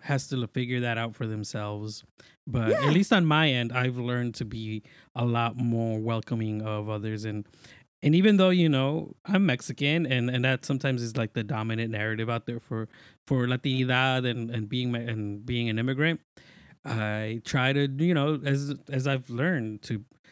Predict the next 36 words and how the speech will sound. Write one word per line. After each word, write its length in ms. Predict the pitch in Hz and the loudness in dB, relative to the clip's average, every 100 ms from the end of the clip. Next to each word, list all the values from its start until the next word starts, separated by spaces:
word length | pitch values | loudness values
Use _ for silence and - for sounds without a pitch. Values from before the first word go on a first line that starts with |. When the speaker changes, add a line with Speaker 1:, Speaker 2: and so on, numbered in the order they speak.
| _ - | _ -2
Speaker 1:
to 120 | 131 | 0
understand 460 | 123 123 143 131 | 0 -2 -2 0
that 100 | 123 123 | -2 0
I 160 | 123 | 0
am 300 | 127 127 123 | 0 0 -2
a 80 | 120 | -2
male, 500 | 117 120 113 113 131 | -2 -2 -2 -2 -4
even 200 | 127 120 | -4 -4
though 120 | 120 120 | -4 -4
I 80 | 117 | -4
am 200 | 113 113 | -4 -6
a 60 | |
Mexican, 640 | 117 110 - - 127 139 147 - - - _ _ - | -6 -8 -10 -8 -6 -6 -8 -16 -20 -20 _ _ -6
that 600 | 127 123 120 120 117 127 | -2 0 0 0 -2 -4
I 80 | |
still 240 | 120 - 139 | -4 -2 0
have 200 | 131 127 | 0 0
some 240 | 139 131 | -2 -2
other 200 | 135 139 | -2 -2
privileges 580 | 139 135 139 147 151 147 | -2 -4 -2 -2 -2 -2
as 160 | 131 117 | -2 -4
others, 440 | 131 143 180 170 | -6 -4 -2 -2
and 320 | 123 107 107 | -2 -4 -8
I 40 | 110 | -10
should 160 | - - | -10 -4
shut 180 | 151 | -2
up 160 | 196 - _ - | -2 -4 _ -8
and 140 | 123 117 | -6 -4
know 100 | 123 | -2
when 140 | 143 | -4
to 120 | - | -6
shut 180 | - 120 - | -10 -12 -12
up 160 | - | -8
and 120 | 117 | -6
let 140 | 113 123 | -6 -4
others, 460 | 123 123 120 120 | -4 -4 -6 -8